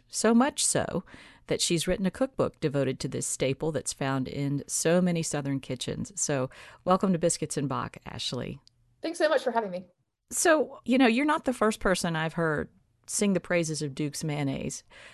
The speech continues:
Speaker 1: So for the first question is, why do you think it's such a great thing?
Speaker 2: The great thing about Duke's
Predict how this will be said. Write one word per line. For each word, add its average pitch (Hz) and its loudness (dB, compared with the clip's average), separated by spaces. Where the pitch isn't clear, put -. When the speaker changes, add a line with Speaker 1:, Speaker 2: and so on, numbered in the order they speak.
Speaker 1:
So 233 6
for 226 0
the 220 -2
first 277 -2
question 247 0
is, 175 0
why 247 -2
do 254 0
you 196 -2
think 160 -4
it's 151 -8
such - -4
a - -6
great 139 -4
thing? 120 -6
Speaker 2:
The 226 -2
great 269 4
thing 349 -2
about 233 4
Duke's 190 -4